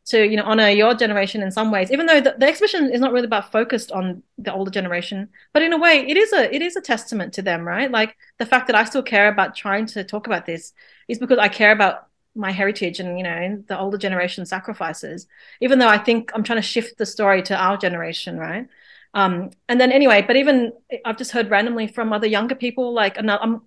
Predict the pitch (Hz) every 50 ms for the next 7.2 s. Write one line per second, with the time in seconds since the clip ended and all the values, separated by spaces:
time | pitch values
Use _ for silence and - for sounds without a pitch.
0 | _ - 247 233 233 254 247 262 254 - 240 220 220 226 208 208 214 - _ _
1 | _ - 233 226 247 240 233 233 - 214 208 - 247 233 220 214 202 202 202 214
2 | 202 - - 262 254 240 220 214 214 214 202 214 220 202 190 202 202 196 190 190
3 | 202 196 _ 208 202 208 208 220 196 - - 196 202 - - 202 170 180 226 -
4 | - - _ _ _ _ - - _ _ - 214 214 254 226 - - 214 202 202
5 | 180 190 190 190 220 208 202 196 190 - 190 - - 190 185 190 190 180 175 196
6 | 202 208 208 - 226 220 202 202 196 202 202 196 190 208 190 175 190 185 180 175
7 | 180 226 277 277